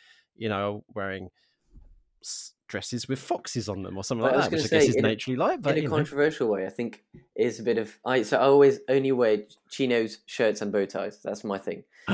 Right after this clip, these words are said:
Speaker 2: And on
Speaker 1: Bow ties.
Speaker 2: Fridays, I, uh, wear a tie 'cause I dress down. And so I think you have to be, <laughs>
Speaker 1: <laughs>
Speaker 2: yeah, you have to be a bit quirky. And I think that's what the geography teacher is. It's a bit of
Speaker 1: Yeah.
Speaker 2: quirkiness.
Speaker 1: Yeah, totally agree with that. Totally agree with that. And I would be,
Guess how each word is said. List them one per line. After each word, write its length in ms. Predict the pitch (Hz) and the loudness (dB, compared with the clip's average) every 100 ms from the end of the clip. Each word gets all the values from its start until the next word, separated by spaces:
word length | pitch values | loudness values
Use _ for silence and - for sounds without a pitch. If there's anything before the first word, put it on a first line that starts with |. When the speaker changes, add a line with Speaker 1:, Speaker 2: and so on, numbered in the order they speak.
| - | 2
Speaker 2:
And 100 | 214 | 2
on 100 | 107 | 0
Speaker 1:
Bow 140 | 120 131 | 2 4
ties. 380 | 123 110 101 104 | 6 6 4 2
Speaker 2:
Fridays, 120 | - _ _ 107 | -4 _ _ -4
I, 240 | 104 101 | 0 2
uh, 200 | 101 98 | 2 2
wear 200 | 110 107 | 2 2
a 20 | |
tie 260 | 104 113 110 | 0 -2 -2
'cause 160 | 101 | -4
I 80 | 101 | -6
dress 280 | 90 95 - | -4 -6 -6
down. 260 | 98 95 95 _ - - _ - | -10 -10 -12 _ -20 -20 _ -8
And 200 | 104 104 | -4 -2
so 200 | 117 107 | 2 2
I 60 | 113 | 4
think 240 | 165 151 | 4 4
you 120 | - | 4
have 180 | 139 175 | 4 4
to 100 | - | 4
be, 180 | 220 - | 0 2
<laughs> 160 | 147 147 | 2 4
Speaker 1:
<laughs> 0 | |
Speaker 2:
yeah, 360 | 196 143 - 160 | 4 4 2 2
you 220 | 147 131 | 2 0
have 180 | 147 - | 0 -2
to 120 | 117 | -4
be 120 | 113 | -2
a 60 | 101 | 0
bit 240 | 117 - | -2 -4
quirky. 480 | - 113 117 92 101 _ - - | 0 0 0 -6 -14 _ -20 -8
And 80 | 117 | -4
I 40 | |
think 160 | 139 127 | -2 0
that's 240 | 127 - | 0 0
what 180 | 117 104 | -4 -4
the 60 | 101 | -2
geography 300 | 107 104 - 101 | -4 -4 -6 -8
teacher 160 | - 98 | -4 -4
is. 140 | 92 - | -4 -8
It's 180 | - 98 | -10 -2
a 40 | |
bit 140 | 110 101 | 0 0
of 80 | |
Speaker 1:
Yeah. 40 | 98 | 0
Speaker 2:
quirkiness. 520 | 95 95 95 95 - _ _ _ _ - | 0 -2 -6 -12 -18 _ _ _ _ -4
Speaker 1:
Yeah, 520 | 127 135 127 123 120 | 2 4 6 4 0
totally 420 | - 147 135 123 | 0 0 2 0
agree 280 | 117 113 104 | -2 -2 -2
with 100 | 95 | -2
that. 240 | 98 98 - | -4 -4 -2
Totally 260 | 123 101 | -2 -2
agree 200 | 98 104 | -4 -4
with 100 | 92 | -2
that. 140 | 95 - | 0 0
And 140 | 120 | 0
I 240 | 123 123 123 | 2 2 4
would 260 | 127 110 | 2 2
be, 360 | 113 104 101 | 0 2 0